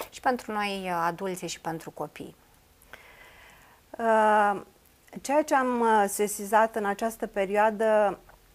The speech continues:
Speaker 2: uh, copiii au devenit, uh, mai buni.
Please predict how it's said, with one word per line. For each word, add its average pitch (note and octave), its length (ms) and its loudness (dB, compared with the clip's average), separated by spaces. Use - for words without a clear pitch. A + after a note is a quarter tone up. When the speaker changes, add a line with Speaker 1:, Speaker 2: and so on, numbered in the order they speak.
Speaker 2:
uh, F3+ 560 -6
copiii B3+ 380 -4
au C4+ 120 4
devenit, A3+ 580 -2
uh, G3+ 380 -2
mai C4 220 -10
buni. F3 300 -8